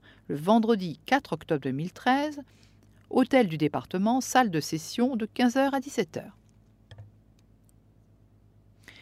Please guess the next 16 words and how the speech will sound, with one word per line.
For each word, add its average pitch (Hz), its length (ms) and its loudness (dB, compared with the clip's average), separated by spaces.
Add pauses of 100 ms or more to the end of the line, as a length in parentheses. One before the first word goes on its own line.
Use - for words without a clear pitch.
(180)
Sophie - 680 0
Oconi, 196 520 2 (440)
groupe 202 460 2
du 175 120 -6
Parti 190 340 2
populaire 214 640 0
européen. 220 520 0 (960)
Jean-Pierre 196 420 2 (100)
Audy, 190 380 0 (200)
groupe 202 320 -2
du 180 80 -6
Parti 190 360 -2
populaire 180 600 -2
européen. 196 520 -4 (1200)
Jean-Paul 247 720 4 (100)
Bessé, 220 480 0